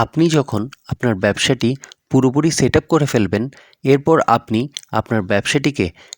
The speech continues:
কিভাবে রান করবেন, কিভাবে আপনার ব্যবসাটিকে দিনে দিনে এগিয়ে নিয়ে যাবেন, এই জিনিসগুলো কারো পূর্ব পরিকল্পনা থাকে না। আর ছোট বিজনেসের ক্ষেত্রে তো পুরোটাই থাকে না। আর এখন আপনি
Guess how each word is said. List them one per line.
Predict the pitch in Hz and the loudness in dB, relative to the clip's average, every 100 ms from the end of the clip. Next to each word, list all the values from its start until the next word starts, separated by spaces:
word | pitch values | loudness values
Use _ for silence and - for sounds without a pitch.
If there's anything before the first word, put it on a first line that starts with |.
| - | -4
কিভাবে | 131 135 156 165 | 0 2 2 2
রান | 131 120 - | 2 0 -2
করবেন, | 95 104 127 - - - - | -2 -2 -4 -8 -20 -20 -4
কিভাবে | 135 156 175 165 | 0 2 4 2
আপনার | - 139 110 | 2 -2 0
ব্যবসাটিকে | 101 - 127 120 113 123 - _ - | 0 0 -2 -2 -2 -4 -12 _ -4
দিনে | 117 139 143 | 0 2 2
দিনে | 127 107 139 - - - | 0 0 -2 -8 -16 -2
এগিয়ে | 143 139 160 156 | -2 0 2 2
নিয়ে | 131 101 | 2 2
যাবেন, | 101 104 139 - - _ | 0 0 -4 -8 -20 _
এই | 156 147 | 0 0
জিনিসগুলো | 127 120 131 123 110 139 - _ - | 0 0 0 0 2 0 -6 _ -2
কারো | 120 127 - | 0 0 0
পূর্ব | 131 113 135 143 | 0 2 0 0
পরিকল্পনা | 131 123 117 123 110 143 - _ _ | 0 0 0 0 -2 -2 -8 _ _
থাকে | 139 131 117 | 0 0 0
না। | 90 82 80 _ - - - - - | -2 -4 -8 _ -20 -20 -20 -18 -4
আর | 110 117 - | -2 -2 -2
ছোট | 135 160 | 0 0
বিজনেসের | 151 147 160 143 147 | 0 0 0 0 0
ক্ষেত্রে | - 127 - 113 | 0 -4 -2 -4
তো | 120 131 - _ _ 127 | 0 -2 -2 _ _ 0
পুরোটাই | 123 139 180 160 180 _ _ | 2 4 2 2 -2 _ _
থাকে | - 123 107 | -2 0 -2
না। | 85 82 80 - _ _ 135 | -4 -4 -8 -16 _ _ 2
আর | 123 107 139 - _ _ 123 | 4 2 -2 -8 _ _ -2
এখন | 127 - 170 | -2 -2 -4
আপনি | 165 - | -4 -2